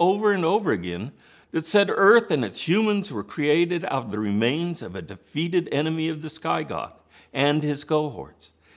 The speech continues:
Humans were created to be slaves to the victorious gods, feeding these deities and giving them rest.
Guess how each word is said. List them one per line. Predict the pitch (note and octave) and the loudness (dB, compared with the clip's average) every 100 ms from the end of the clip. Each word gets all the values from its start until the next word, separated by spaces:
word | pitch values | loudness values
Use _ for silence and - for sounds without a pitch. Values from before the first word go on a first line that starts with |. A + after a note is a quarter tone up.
| _ | _
Humans | - A#3 A3+ E3+ A#2+ C3 | 2 4 6 4 2 -2
were | B2 | -6
created | - C3+ D3 D#3+ | -2 2 2 0
to | D3 | -2
be | D3 | -4
slaves | D3+ - D3+ D#3 A#3 A3 A2+ - | -4 -6 -2 2 2 0 -4 -6
to | - | -6
the | B2+ | -6
victorious | B2 D3 - E3+ F3 E3 | -6 -8 -6 -4 -4 -4
gods, | - F3+ G3 E3+ - - - _ | -6 -6 -4 -8 -14 -20 -20 _
feeding | - G3 A3 G3+ D3+ | 0 2 4 4 2
these | C3 A2 | 0 -2
deities | B2 F#3 F#3 C3 B2+ - _ - | 0 0 0 -4 -6 -10 _ -8
and | A2+ G#2 | -6 -2
giving | B2+ C#3+ C#3 | -2 0 -2
them | B2 A2+ | -2 -2
rest. | F#2 D#2 - - - | -2 -4 -8 -16 -20